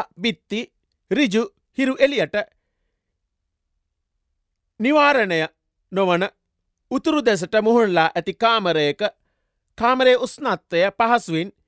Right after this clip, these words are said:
ඉහළ යන්නේ නැත. දිවා කාලයේදී එය සිසිල් වන අතර වායු සමීකරණය යන්ත්‍රයක් හොඳින් ක්‍රියා කරයි.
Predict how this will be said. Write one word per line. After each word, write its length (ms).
ඉහළ 220
යන්නේ 460
නැත. 260
දිවා 320
කාලයේදී 680
එය 220
සිසිල් 420
වන 220
අතර 300
වායු 260
සමීකරණය 600
යන්ත්‍රයක් 500
හොඳින් 320
ක්‍රියා 340
කරයි. 320